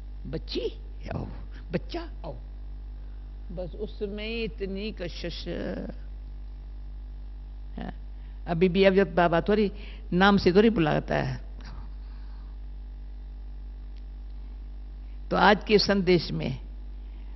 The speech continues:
मुझे सारा दिन मन में ज्वालामुखी रूप हो। किसने आज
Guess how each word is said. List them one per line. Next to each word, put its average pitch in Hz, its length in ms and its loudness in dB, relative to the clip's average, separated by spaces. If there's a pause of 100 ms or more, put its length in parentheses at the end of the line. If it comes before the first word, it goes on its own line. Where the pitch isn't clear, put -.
(1080)
मुझे 170 280 6
सारा 208 460 8
दिन 156 500 0
मन 165 300 0
में 147 340 -2 (840)
ज्वालामुखी 160 760 4
रूप 139 240 0
हो। 127 220 -6 (2500)
किसने 233 440 0
आज 208 240 4